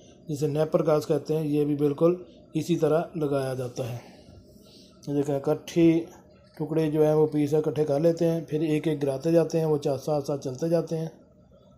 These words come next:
और इस तरह ये एक खेल मुकम्मल हो जाती है तो दूसरी खेल में चले जाते हैं। अब फिर इसके ऊपर हल्का सा, पहले इसको पानी लगाएंगे, फिर इसके ऊपर हल्का सा जो है, वो ब्लेड लगा देंगे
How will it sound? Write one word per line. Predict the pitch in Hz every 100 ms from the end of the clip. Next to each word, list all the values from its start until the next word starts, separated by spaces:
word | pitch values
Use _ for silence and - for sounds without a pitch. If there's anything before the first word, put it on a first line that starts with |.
| -
और | 143 143
इस | 139
तरह | 156 147 147
ये | 143 147
एक |
खेल | 156 151
मुकम्मल | 143 147 151
हो | 151
जाती | 147 139
है | 147
तो | 143
दूसरी | 135 139 165
खेल | 151 165
में | 165
चले | 165 165
जाते | 165 156 165
हैं। | 165 - - - _ _ - -
अब | 147 147
फिर | 156
इसके | 143 -
ऊपर | 151 156 151
हल्का | 156 156 165 160
सा, | 160 160 160 - - - _ _ _ _ _ _ _ _ -
पहले | 160 165
इसको | 160 165
पानी | 151 165
लगाएंगे, | 175 175 170 170
फिर | 165 165
इसके | 160 165 156
ऊपर | 151 151
हल्का | 151 147 156
सा | 156 151
जो | 147 147
है, | 170 - - - -
वो | 147 135
ब्लेड | 139 160
लगा | 165 160 147
देंगे | 151 151 165